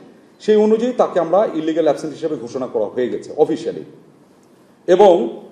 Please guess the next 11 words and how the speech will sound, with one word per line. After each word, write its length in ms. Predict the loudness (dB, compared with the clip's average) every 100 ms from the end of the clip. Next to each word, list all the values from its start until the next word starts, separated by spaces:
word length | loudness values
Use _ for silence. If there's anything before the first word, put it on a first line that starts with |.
| -20 _ _
তার 220 | 4 6 6 2 -6
এটা 240 | 0 6 6
ইলিগাল 320 | 6 6 8
অ্যাবসেন্ট 360 | 6 2 -4 -2
ঘোষণা 300 | -4 -4 0
করার 220 | 2 2
পরে 200 | 2 0
যে 140 | 0
প্রসেস 440 | -2 0 -2 -2 -2
যেগুলো 260 | 0 4
আছে, 360 | 2 2 0